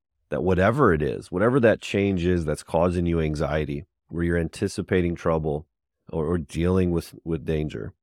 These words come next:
ask yourself this question: "What if this turned out to be awesome?" Because typically, see, what happens is we say, you know, only the negative side of this. "What if it doesn't work?" All the things that I was thinking of when,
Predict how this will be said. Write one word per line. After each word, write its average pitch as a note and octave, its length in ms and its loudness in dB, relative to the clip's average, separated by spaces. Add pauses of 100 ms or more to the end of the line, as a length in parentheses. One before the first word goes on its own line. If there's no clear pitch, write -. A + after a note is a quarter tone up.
(440)
ask - 280 0
yourself G2+ 320 0
this - 180 -4
question: - 500 -8 (560)
"What F2 380 2
if B2+ 140 0
this - 200 -6
turned F2 240 -2
out E2 180 -2
to - 80 -16
be D2 140 -8
awesome?" B1+ 540 -12 (1160)
Because G#2 220 -2
typically, C#3+ 420 0
see, G2+ 160 -2
what F#2 180 4
happens F#2+ 360 2
is E2+ 140 -2
we F2+ 120 0
say, E2 440 0 (880)
you G2 60 -2
know, D#2 180 -2 (100)
only G#2+ 260 4
the F2+ 100 0
negative E2+ 420 -2
side E2 280 -2
of D2 100 -4
this. C#2 160 -10
"What F#2 220 0
if G2 140 0
it D#2+ 100 -2
doesn't E2 260 0
work?" D#2+ 260 -4
All G2+ 100 0
the A#2+ 100 -2
things G#2 240 0
that D2+ 80 -2
I F2 160 4
was G#2 180 2
thinking D#2+ 380 -4
of D2 300 -6
when, D#2 440 -8